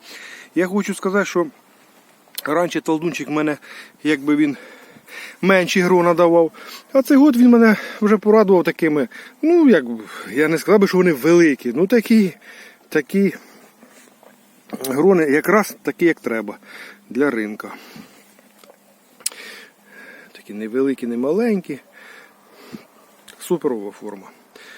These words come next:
Так, ріжем. Так, талдунчик, талдунчик частично вже зірваний.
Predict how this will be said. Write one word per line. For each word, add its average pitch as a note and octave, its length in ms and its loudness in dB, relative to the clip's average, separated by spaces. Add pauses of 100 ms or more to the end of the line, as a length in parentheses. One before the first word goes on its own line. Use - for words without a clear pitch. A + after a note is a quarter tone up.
(3500)
Так, G2+ 240 -20
ріжем. A#2+ 400 -10 (880)
Так, B2+ 160 -8
талдунчик, D3+ 500 -6 (420)
талдунчик E3+ 520 -2 (180)
частично E3 600 -4
вже D3+ 160 0
зірваний. F3 580 0